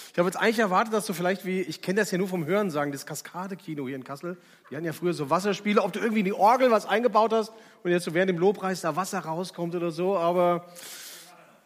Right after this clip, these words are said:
kommt nachher, alles klar, bei der Taufe vermutlich dann so. Sehr schön, sehr schön. Ihr Lieben, lasst uns einsteigen mit dem Bibeltext für heute Morgen. Ähm, wir haben einiges vor heute. Wir haben ja eben, ihr habt's mitbekommen, noch zwei Taufen.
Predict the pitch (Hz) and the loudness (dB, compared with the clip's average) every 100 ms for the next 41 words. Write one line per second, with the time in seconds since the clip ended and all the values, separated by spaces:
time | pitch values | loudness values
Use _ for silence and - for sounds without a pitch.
0 | _ - 262 240 233 190 147 180 156 180 | _ 6 8 8 6 6 4 2 4 4
1 | 175 170 160 220 190 151 165 156 160 147 | 4 2 4 4 4 2 2 2 2 2
2 | 151 139 127 117 - - - - _ _ | 0 0 -2 -6 -8 -18 -20 -20 _ _
3 | - 190 196 175 143 170 180 160 120 - | -2 2 2 2 -2 -2 0 0 -2 -8
4 | - - - - - - - - 185 208 | -16 -16 -16 -18 -20 -20 -20 -2 2 4
5 | 202 190 214 220 220 233 247 214 196 196 | 4 4 4 2 2 2 2 2 2 4
6 | 220 240 - 240 - - 214 196 202 202 | 2 2 2 0 -2 -2 2 2 2 0
7 | 185 180 196 202 202 202 196 202 165 160 | 2 6 4 4 0 2 0 -2 -2 0
8 | 156 151 151 151 151 147 156 170 180 160 | 2 0 -2 -4 -2 0 2 2 0 -2
9 | - 151 160 147 156 147 151 143 143 139 | 0 0 2 0 0 0 -2 -4 -4 -6
10 | - 160 147 151 147 139 - 135 151 151 | -6 -8 -8 -6 -6 -8 -6 -6 -2 -2
11 | 151 147 | -2 -6